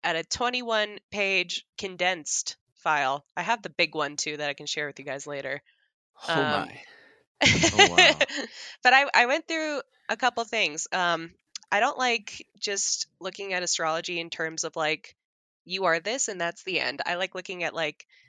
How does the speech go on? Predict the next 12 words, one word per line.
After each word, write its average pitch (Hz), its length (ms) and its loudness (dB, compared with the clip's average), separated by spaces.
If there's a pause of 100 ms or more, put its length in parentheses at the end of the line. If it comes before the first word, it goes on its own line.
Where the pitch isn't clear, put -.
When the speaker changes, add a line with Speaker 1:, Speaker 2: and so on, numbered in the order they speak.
(200)
Speaker 1:
compatibility 160 920 -2
and 156 120 -8
what 147 220 -2
our 147 140 -4
placements 143 520 -8
actually 143 480 -8 (420)
have 143 320 0 (160)
to 139 140 -8
teach - 400 -10
us. 269 380 -4 (720)
Speaker 2:
Mm-hmm. 110 340 -2 (120)
Speaker 1:
So 165 520 -2